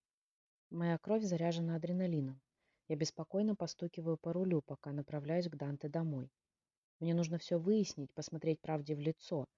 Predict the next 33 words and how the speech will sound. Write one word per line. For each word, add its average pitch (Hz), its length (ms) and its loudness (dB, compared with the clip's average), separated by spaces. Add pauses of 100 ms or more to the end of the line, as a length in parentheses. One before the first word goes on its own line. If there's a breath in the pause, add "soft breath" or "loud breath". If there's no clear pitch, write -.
(220)
какой 151 240 -2
бы 139 100 -4
дерьмовой 156 520 4
она 135 140 0
ни 135 120 -2
была. 139 340 -4 (1160 loud breath)
«У 196 60 2
тебя 196 180 10
есть 254 260 10
девушка?» 156 480 2 (640)
Выпаливаю 156 640 2
я, 185 280 6
стоит 156 360 0
Данте 165 360 0
открыть 156 320 -4
тяжёлую 165 520 4
металлическую 151 720 -2
дверь. 147 280 2 (600)
Не 170 100 2
дожидаясь 175 400 6
приглашения, 190 720 2
под 151 200 -2
его 151 200 4
изумлённым 151 540 4
взглядом 175 460 2
прохожу 156 440 0
внутрь. 156 420 0 (720)
«Друг, 214 320 10
к - 20 -20
которому 196 440 6
ты - 80 -4
собираешься, 185 680 4
девушка?» 196 600 6